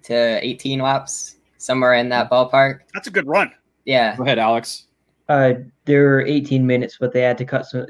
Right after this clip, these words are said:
Speaker 4: cut them short due to some time issues.
Speaker 3: Okay.
Speaker 2: Okay. All right.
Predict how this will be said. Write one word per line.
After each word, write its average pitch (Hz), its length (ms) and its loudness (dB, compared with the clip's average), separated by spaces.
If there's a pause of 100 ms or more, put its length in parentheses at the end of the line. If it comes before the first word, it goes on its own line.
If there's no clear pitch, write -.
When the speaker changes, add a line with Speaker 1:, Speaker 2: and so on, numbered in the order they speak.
Speaker 4:
cut 131 220 -2
them 123 320 -2
short 120 360 -4
due 120 160 -2
to 113 100 -4
some 110 500 -4
time 113 280 -2
issues. 110 420 -6
Speaker 3:
Okay. 85 140 -10 (320)
Speaker 2:
Okay. 131 240 -14 (420)
All 170 80 -16
right. 175 120 -14